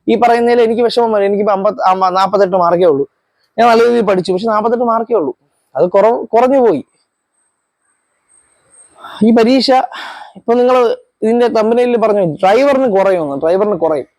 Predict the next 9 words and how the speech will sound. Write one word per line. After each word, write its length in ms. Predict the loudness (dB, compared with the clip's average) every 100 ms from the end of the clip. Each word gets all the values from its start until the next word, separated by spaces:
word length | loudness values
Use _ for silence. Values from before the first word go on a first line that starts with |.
| _ 0
കാരണം 200 | 2 2
ഡ്രൈവറിന്റെ 420 | 2 2 0 0
പരീക്ഷ 280 | 0 0 0
വളരെ 300 | 2 0 0
പാടായിരുന്നു. 460 | 0 2 0 0
നിങ്ങൾ 160 | -2 0
ഫയർഫോഴ്സ് 460 | 0 0 -2 -2 -2
ഡ്രൈവർ 320 | 0 2 0
പരീക്ഷ, 320 | 0 -2 0